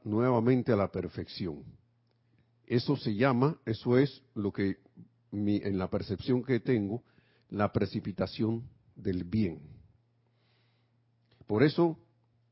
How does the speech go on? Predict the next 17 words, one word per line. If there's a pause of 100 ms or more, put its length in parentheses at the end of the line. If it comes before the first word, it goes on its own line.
(1040)
el
amado
señor
Confucio,
y
voy
aquí
antes
de
empezar
con
los
libros, (1800)
y
estoy
viendo
aquí,